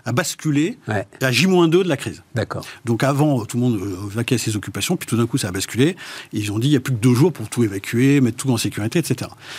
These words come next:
Speaker 1: Les, les services de la météo ont commencé à balancer des cartes en disant, au secours, attention, il va y avoir du vent, il va y avoir de l'eau. Bon. Euh, le, le, les pouvoirs publics ont relayé et les gens ont commencé à se mettre à l'abri en disant, attention, euh,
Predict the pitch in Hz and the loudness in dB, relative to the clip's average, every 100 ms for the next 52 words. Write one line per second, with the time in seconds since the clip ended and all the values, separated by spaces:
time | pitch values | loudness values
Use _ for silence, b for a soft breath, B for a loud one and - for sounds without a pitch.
0 | B B B - 135 135 127 160 180 139 | B B B 0 0 2 2 2 2 2
1 | 120 131 127 123 143 214 247 117 - 156 | 2 2 2 4 4 4 2 -2 2 2
2 | 170 147 127 143 143 - 117 123 160 - | 4 2 2 2 2 0 0 2 0 -2
3 | - 107 117 135 120 - 131 95 110 - | -6 -6 -2 0 -2 -2 -2 0 -4 2
4 | 165 208 151 139 127 113 131 160 220 127 | 2 2 2 2 2 2 2 4 2 2
5 | 123 160 139 110 - - _ _ _ _ | 2 4 4 2 -2 -18 _ _ _ _
6 | _ _ - - - B B B B B | _ _ -16 -16 -16 B B B B B
7 | - 101 117 120 110 101 101 123 - 113 | -6 -6 -2 -2 0 -2 -2 -2 -2 -2
8 | 120 107 107 113 110 139 208 226 104 110 | 0 0 0 2 4 4 4 2 2 2
9 | 175 123 120 127 131 - 151 135 156 - | 0 2 2 2 2 2 2 4 2 2
10 | 180 170 151 147 95 110 104 - - 139 | 0 2 2 2 -2 -4 -4 -6 0 4
11 | 160 | 4